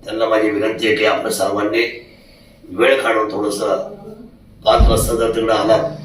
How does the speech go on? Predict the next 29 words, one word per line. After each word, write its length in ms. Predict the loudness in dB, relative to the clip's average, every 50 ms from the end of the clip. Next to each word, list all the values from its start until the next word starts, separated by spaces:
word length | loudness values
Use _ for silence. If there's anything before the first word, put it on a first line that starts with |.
| -18 -18 -18 -10 -6
तर 140 | -2 -2 0
बरं 180 | 2 4 4 6
होईल. 320 | 6 4 2 0 -4 -12 -14 -18 -20 -20 -20 -20 -20 -20 -20 -20 -20 -20 -20 -20 -20 -20 -20 -12 -10
पश्चिम 320 | -4 -4 -2 -2 0 2
भागातल्या 380 | 2 2 2 2 0 -2 -2 -2
बऱ्याचशा 440 | 0 0 2 2 2 2 2 2 2
अडचणी 400 | 2 0 -2 -2 -2 0 0 0
आहेत. 240 | 0 0 -2 -4 -8 -14 -20 -20 -20 _ _ _ _ _ _ _ _ _ _ _ _ _ _
खरं 200 | -4 2 4 6
तर 160 | 6 6 6
वडशा 280 | 2 0 0 0 0 2
भागामध्ये 560 | 2 0 2 2 2 4 4 4 2 2 0
छोटंसं 480 | 0 0 -2 0 -2 2 4 4 4 6 4
धरण 240 | 4 4 4 0
सुद्धा 260 | -2 -6 -4 -2 0 0
आम्हाला, 480 | 0 0 0 0 0 0 0 0 -2 -4 -10 -18 -20 _ _ -20 _ _ _ _ _ _ _ _ -20 -20 _ _ _ _ -10
म्हणजे 420 | -8 -4 2 4 4 6 6 4
जसं 280 | 4 2 2 2 4 4 2 0 -2 -10 -16 -18 _ _ -20 -20 -18 -18 -20 -20 -20 -20 -20 -20 _ _ -14 -14 -14 -14 -18 -6 -4 -2 -2 -2 -2 0 0
आपण, 320 | 0 2 2 0 2 2
अ, 160 | 4 4 4 2 0 -4 -8 -16 -18 -12 -4 -2
गंगाधरी 440 | 0 2 2 2 2 4 4 4
आपण 260 | 4 4 2 0 0 0
पाहिलं, 320 | 0 0 0 0 -2 -6 -8 -12 -18 -20 -20 -20 -20 -20 -20 -20 -20 _ -20 _ -20 -20 -20 -14 -8
किंबहुना 440 | -6 2 4 6 6 6 4 2 0
काही 240 | 2 4 4 4
एमआय 240 | 4 4 2 2 0
टँक 220 | 0 -2 -2 0 -2
आपण 280 | -2 -2 -4 -6 -4
पाहिले 300 | -2 -2 -2 -4 -6 -10